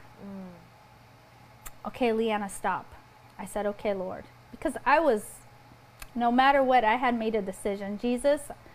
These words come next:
Speaker 2: said, "Leanna, stop. I want you to stop." I said, "Okay, Lord."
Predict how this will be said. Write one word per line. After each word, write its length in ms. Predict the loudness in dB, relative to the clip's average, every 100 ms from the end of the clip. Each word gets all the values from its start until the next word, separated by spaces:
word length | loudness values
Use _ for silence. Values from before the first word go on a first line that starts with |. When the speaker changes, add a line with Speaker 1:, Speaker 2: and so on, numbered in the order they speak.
| -20 -20 -20 -20 -8 0
Speaker 2:
said, 160 | 2
"Leanna, 320 | 2 2 0
stop. 340 | 0 2 2 0
I 80 | -2
want 240 | -2 -4
you 80 | -6
to 80 | -6
stop." 320 | -8 -8 -8
I 80 | -12
said, 180 | -8 -6
"Okay, 240 | -6 -6
Lord." 280 | -6 -6 -10